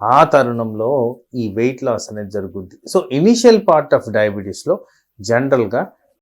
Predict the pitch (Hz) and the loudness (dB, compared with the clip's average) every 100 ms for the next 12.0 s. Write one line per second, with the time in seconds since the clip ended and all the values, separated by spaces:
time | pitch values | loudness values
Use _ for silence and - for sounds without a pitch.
0 | _ _ _ _ _ _ _ _ 101 220 | _ _ _ _ _ _ _ _ 2 2
1 | 220 233 180 170 135 120 127 123 120 104 | 2 2 4 4 4 0 -2 -2 -2 -2
2 | 101 101 - _ _ _ _ _ _ _ | -4 -8 -12 _ _ _ _ _ _ _
3 | - 113 120 131 131 - 120 113 107 101 | -14 -2 0 0 -2 -4 -4 0 -2 0
4 | 107 127 135 135 127 113 110 113 139 139 | 0 2 2 0 -2 -2 -2 0 0 0
5 | 123 104 - 101 117 156 127 - _ - | -4 -4 -4 -2 0 0 -2 -10 _ -2
6 | 127 110 110 113 175 185 - 139 139 120 | 0 0 -4 0 2 2 2 -2 -2 -6
7 | 101 107 135 151 127 123 151 _ _ - | -4 -2 2 2 0 -4 -6 _ _ -6
8 | 117 139 151 180 156 139 135 - 110 117 | 2 4 6 6 8 4 4 0 -4 -2
9 | 143 113 135 117 113 104 98 98 92 92 | -4 -4 -4 0 0 0 -8 -10 -14 -16
10 | - _ _ - 120 170 208 175 151 120 | -20 _ _ -4 2 4 4 6 6 4
11 | 117 117 117 107 110 92 101 214 160 156 | 0 -2 -4 -4 -8 -6 -4 -2 -2 -6